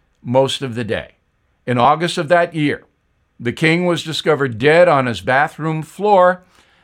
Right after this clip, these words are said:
at the age of forty-two. Doctors ruled the cause of death a likely heart attack, but it was not.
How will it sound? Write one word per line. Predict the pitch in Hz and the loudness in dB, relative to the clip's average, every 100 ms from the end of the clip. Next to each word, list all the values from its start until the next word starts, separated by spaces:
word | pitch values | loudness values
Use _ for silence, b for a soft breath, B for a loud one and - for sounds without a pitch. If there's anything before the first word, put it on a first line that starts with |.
| b | b
at | 127 - | -6 -4
the | 131 - | -8 -4
age | 160 170 175 151 | 2 2 2 -2
of | 135 | -8
forty-two. | - 151 156 156 160 - - - 147 - _ _ _ _ _ _ _ _ _ _ - | -8 -4 -4 -4 -10 -14 -16 -8 -8 -8 _ _ _ _ _ _ _ _ _ _ -4
Doctors | 127 135 147 117 | -2 -2 -4 -4
ruled | 151 156 | -2 -2
the | 139 | -4
cause | 135 151 151 135 | -2 2 2 0
of | 120 | -4
death | 156 165 160 | 0 0 -2
a | |
likely | 135 135 131 127 | -2 0 -2 -6
heart | 117 165 165 | 0 2 0
attack, | 160 170 165 160 120 | 0 2 2 0 -4
but | 139 | -4
it | 143 - | -4 -4
was | 135 113 | -6 -4
not. | 120 170 165 - | -2 0 0 -2